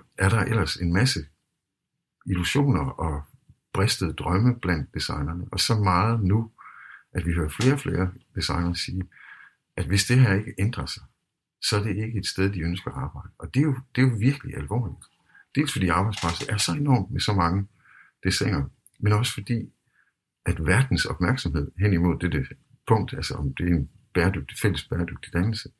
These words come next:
det ved jeg ikke, men der er så meget fokus på,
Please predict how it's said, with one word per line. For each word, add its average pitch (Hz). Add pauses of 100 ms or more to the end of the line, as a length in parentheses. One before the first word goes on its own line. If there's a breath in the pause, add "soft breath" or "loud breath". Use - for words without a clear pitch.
(580 loud breath)
det -
ved 82
jeg 76
ikke, 85
men 82 (960)
der 92
er 104
så -
meget 123 (100)
fokus 117
på, -